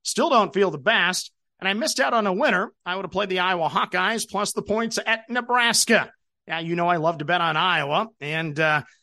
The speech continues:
they won in typical Iowa fashion. Wasn't beautiful, low scoring, ugly, undercashed, but the Hawkeyes won their tenth game. So congrats to all the Iowa fans out there.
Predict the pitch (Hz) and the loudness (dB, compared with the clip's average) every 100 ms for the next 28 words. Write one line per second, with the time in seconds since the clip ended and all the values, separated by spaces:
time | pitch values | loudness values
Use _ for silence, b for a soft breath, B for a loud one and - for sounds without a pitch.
0 | _ _ 156 170 190 180 - 185 185 185 | _ _ -4 0 0 0 -4 -6 -4 -2
1 | 160 196 202 196 214 220 202 180 208 226 | 0 2 2 0 2 0 0 0 -4 -6
2 | 147 180 196 226 170 240 233 196 180 196 | -4 -2 -2 -4 -6 -2 -2 0 0 -2
3 | - _ 160 196 226 240 - 226 208 185 | -2 _ -2 2 2 0 -2 -2 0 0
4 | 214 262 _ - 226 254 190 185 262 - | -2 -6 _ -2 0 0 -2 -2 -2 -8
5 | _ _ 208 277 294 262 240 202 196 220 | _ _ 0 2 0 -4 -2 -4 -2 -2
6 | 220 - _ _ _ 190 180 160 202 190 | -2 -8 _ _ _ -6 -2 -2 -2 0
7 | 175 196 170 185 190 180 196 185 - 220 | 0 0 -2 -2 -4 -4 -4 -4 0 0
8 | 180 135 - _ _ - 156 160 160 170 | 0 -2 -10 _ _ -10 -8 -6 -2 0
9 | 160 - 170 160 170 160 165 170 165 175 | 0 -2 0 0 0 0 0 0 -2 -2
10 | 175 175 180 170 175 165 120 | -2 0 0 0 0 0 -2